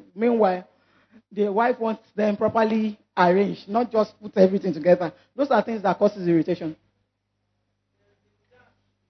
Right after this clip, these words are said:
Okay, sorry, sorry. Each partner had their own way, own way of doing things before they got married.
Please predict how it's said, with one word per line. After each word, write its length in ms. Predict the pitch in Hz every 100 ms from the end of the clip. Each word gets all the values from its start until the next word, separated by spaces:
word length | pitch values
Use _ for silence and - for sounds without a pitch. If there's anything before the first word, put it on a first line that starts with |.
| _ _ _ _ _ _ _ _ _ _ _ _ _ _ _ _ _ -
Okay, 240 | 302 285
sorry, 320 | 233 269 269 208
sorry. 380 | 220 202 196 196 _ _ _
Each 260 | - 330 -
partner 560 | 240 226 226 220 233 226
had 240 | - 240 -
their 200 | 190 190
own 300 | 202 240 254
way, 360 | 208 190 202 226 _ _ _ _ _ _ _ _ -
own 220 | 214 226
way 240 | 202 180 156 - _ _ _ _ _ _ _ _ _ _ _ _ _
of 200 | 196 185
doing 260 | - 233 233
things 280 | 226 196 156 - _ _ _ _ _ _ _ _ _ _ _ _ _ _ _ _ _ _ _ _ _
before 240 | 180 214
they 120 | 208 156
got 260 | 202 196
married. 300 | 190 180 156